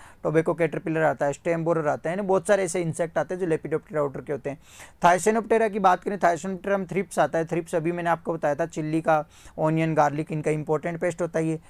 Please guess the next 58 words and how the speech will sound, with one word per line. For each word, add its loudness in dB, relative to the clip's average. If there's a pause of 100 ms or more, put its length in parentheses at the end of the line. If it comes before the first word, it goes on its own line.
(160)
उसके 0
बाद 6
में -2
Coleoptera 2
आता 4
है, 2
तो -2 (100)
Coleoptera 2
में -4
भी -2
बहुत 0
सारे, 4
अभी 0
मैंने 0
आपको 0
बताया, 0
स्टोर्ड 0
ग्रेन -2
पेस्ट -4
मैक्सिमम -6
किसके -8
अंदर -2
आते -4
हैं? -8 (360)
Coleoptera 0
ऑर्डर 0
के -8
अंदर -4
आते -6
हैं -4
ना। -6
तो -2
ये 0
सभी 2
अपने 2
एग्रीकल्चर 0
में -4
कहीं 0
ना -8
कहीं -2
इंपॉर्टेंस -2
रखते -4
हैं, -2
या 4
बेनिफिशियल 0
या 4
हार्मफुल, -6 (400)
ठीक 0
है। 6
उसके 4
बाद 6
में 2
आता 2
है 0 (360)
Etherigono 6
socata। 2
Etherigono 2
socata 4